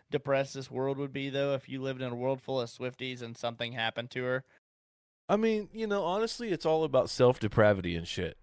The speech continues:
Speaker 2: you know? "Hi, I'm the problem, it's me," you know?
Speaker 1: <laughs>
Speaker 2: Like,
Speaker 1: Yeah.
Speaker 2: at least it's
Speaker 1: Yeah.
Speaker 2: self-recognition, you know, and, like, "Hey, I'm the fucking problem"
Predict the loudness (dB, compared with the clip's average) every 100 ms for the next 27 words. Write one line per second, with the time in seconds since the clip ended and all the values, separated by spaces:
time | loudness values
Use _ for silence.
0 | -8 -6 -4 -4 -6 0 4 6 4 0
1 | -8 -20 _ _ -2 0 0 0 4 8
2 | 6 4 -2 -4 -4 -4 -2 -4 -6 -16
3 | -20 -20 _ _ -6 0 2 2 0 -4
4 | -8 -8 -10 _ _ _ _ _ -6 -2
5 | 0 2 2 2 2 4 8 6 6 4
6 | 12 12 12 8 6 4 2 2 2 0
7 | 0 0 2 2 0 -4 2 4 2 4
8 | 4 4 4 4 4 6 6 6 -2 -2
9 | -2 -4 -6 -6